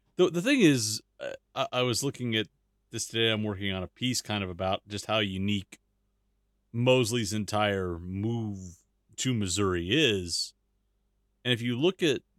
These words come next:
guys kind of, of his ilk with his kind of efficiency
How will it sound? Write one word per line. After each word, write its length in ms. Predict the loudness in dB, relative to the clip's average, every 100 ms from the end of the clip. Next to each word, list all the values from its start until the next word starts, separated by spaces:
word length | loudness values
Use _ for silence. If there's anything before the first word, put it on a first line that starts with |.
| -2
guys 480 | 2 4 4 2
kind 220 | 0 -4 -4
of, 80 |
of 160 | -2 -4
his 180 | -4 -4 -4
ilk 240 | -6 -6
with 140 | -8
his 120 | -6 -6
kind 160 | -4
of 80 | -6
efficiency 920 | -8 -8 -6 -4 -6 -6 -6 -8 -12